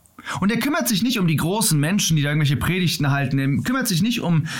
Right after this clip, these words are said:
die, die, die vielleicht irgendwelche Lieder am Singen sind, sondern weißt du, wo er sich hinsetzt? Er setzt sich gegenüber von dem Schatzkasten. Das ist da, wo die das Geld reingelegt haben für den Tempel.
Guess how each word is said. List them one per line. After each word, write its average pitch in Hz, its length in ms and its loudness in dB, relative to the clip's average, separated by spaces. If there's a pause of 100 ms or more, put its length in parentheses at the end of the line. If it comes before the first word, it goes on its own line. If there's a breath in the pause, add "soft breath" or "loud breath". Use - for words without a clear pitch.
(180 loud breath)
die, 160 100 2
die, 160 120 2
die 143 160 2
vielleicht 143 240 0
irgendwelche 143 280 0
Lieder 185 340 2
am 143 120 2
Singen 127 260 2
sind, 117 200 2
sondern 196 360 0
weißt 240 220 0
du, 254 60 0
wo 240 60 -2
er 208 100 0
sich 170 120 0
hinsetzt? 214 540 0 (380 loud breath)
Er 147 100 2
setzt 233 320 0
sich 196 240 -2
gegenüber 233 480 0
von 165 160 2
dem 147 140 2
Schatzkasten. 139 800 0
Das 117 120 0
ist 170 200 -2
da, 214 160 0
wo 202 80 2
die 170 80 2
das 147 240 0
Geld 220 340 -2
reingelegt 123 480 0
haben 123 180 0
für 233 200 -2
den 208 100 0
Tempel. 151 440 0